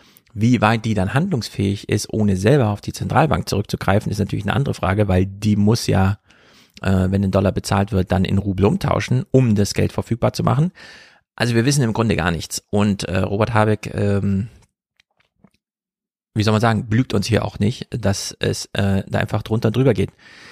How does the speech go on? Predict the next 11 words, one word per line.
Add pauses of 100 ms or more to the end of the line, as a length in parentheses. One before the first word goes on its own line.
(160)
Genauso
wie
beim
Thema
Inflation.
Äh,
da
geht's
ja
auch,
äh,